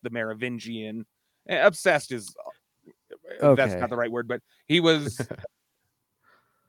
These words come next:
Speaker 1: uh, he, he was pretty involved with the movie. He really knew what was going on.
Speaker 3: Yeah.
Speaker 2: Okay. I remember John. I love John. I miss John.
Speaker 1: <laughs> Uh, John is the only person that I've ever met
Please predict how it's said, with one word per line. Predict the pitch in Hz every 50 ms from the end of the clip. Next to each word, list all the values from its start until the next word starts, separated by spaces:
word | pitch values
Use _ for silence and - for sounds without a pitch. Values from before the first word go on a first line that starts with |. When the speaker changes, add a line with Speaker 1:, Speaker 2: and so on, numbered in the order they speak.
| _ _ -
Speaker 1:
uh, | 156 165 170 165
he, | 143 170 175 202 202 196
he | - - 202 220
was | 208 175
pretty | - 208 180 175
involved | 160 143 143 135 131 120
with | 120 110
the | 127 123
movie. | 123 120 110 107 107
He | 113 131
really | 131 135 135 135 131 127
knew | 123 123 120 123
what | 117 113 120 104
was | 117 117
going | 113 110 104 101 98
on. | 98 92 87 _ _ _ _ _ _ _ _ _ _ _ _ _
Speaker 3:
Yeah. | - 85 80 76 69 - - _ _ _ _ _ _ _ _ _ _ _ _ _ _ _ _ -
Speaker 2:
Okay. | - 143 - - 110 80 - - 85 - _ _ _ _ _ _ _ _ _ _ _ _ _ _ _ -
I | -
remember | 131 123 113 107 101
John. | 95 101 104 98 101 101 104 110
I | 123
love | 127 120 110 101
John. | - - 104 98 98 101 101 110 139
I | 139
miss | 123 104 101
John. | - 139 92 92 90 90 90 92 107 143 - -
Speaker 1:
<laughs> | 147 - _ _ _ _ _ _ _ _ _ _ _ _ _ _ _ _ _ _ _ _ -
Uh, | - 131 139 139 135 135 143 - _ _ _ _ _ _ - - - _ _ _ _ _ -
John | 127 - - 156 185 220 196 160 156
is | 160 135 143 131 120
the | 139 131 -
only | 143 165 190 196 190
person | 180 - 180 185 190 180 - 160
that | 147 127
I've | 110 127 160 190 170
ever | 139 123 127 120
met | 117 117 117 123 -